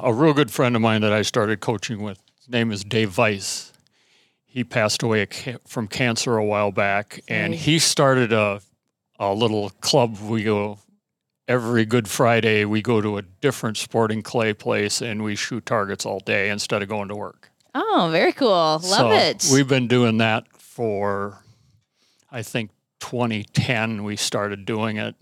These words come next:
Speaker 1: We've gone every year since. We've shot in ninety-five and sunny. We've shot in a snowstorm.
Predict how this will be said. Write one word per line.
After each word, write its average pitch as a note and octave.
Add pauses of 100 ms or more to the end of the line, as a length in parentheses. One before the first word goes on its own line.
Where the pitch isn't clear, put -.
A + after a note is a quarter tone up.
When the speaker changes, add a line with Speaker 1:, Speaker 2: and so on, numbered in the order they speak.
(160)
Speaker 1:
We've G#2+
gone A2
every G#2+
year G#2
since. A#2
We've A#2+
shot A2
in B2
ninety-five A2+
and A2+
sunny. B2+
We've G#2+
shot C3
in B2
a A#2+
snowstorm. B2+